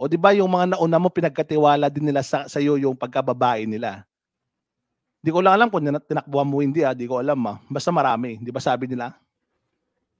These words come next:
And si, si, si Congressman Erwin Tulfo, aminado din na maraming babae yun.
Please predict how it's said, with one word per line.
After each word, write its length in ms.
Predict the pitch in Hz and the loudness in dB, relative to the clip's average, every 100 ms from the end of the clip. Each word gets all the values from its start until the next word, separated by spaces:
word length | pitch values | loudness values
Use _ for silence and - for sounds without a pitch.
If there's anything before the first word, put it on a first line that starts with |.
| _ _ _ 220 | _ _ _ 2
And 160 | 220 | 2
si, 160 | 254 240 - | 0 -10 -6
si, 160 | 240 233 226 220 220 | -2 -2 -2 -4 -4
si 120 | - 220 214 208 196 | -4 -4 -2 -4 0
Congressman 560 | 202 202 196 202 196 202 | 2 2 0 0 -2 0
Erwin 320 | 190 180 180 | 0 0 0
Tulfo, 480 | 170 202 180 120 120 - _ | 0 -2 -2 -8 -8 -14 _
aminado 480 | - 160 165 160 156 | -4 0 2 2 2
din 160 | 156 170 | 0 0
na 80 | |
maraming 400 | 147 135 127 127 | 0 -2 -2 -2
babae 480 | 113 113 107 101 143 | -4 -4 -4 -4 -10
yun. 160 | 120 | -12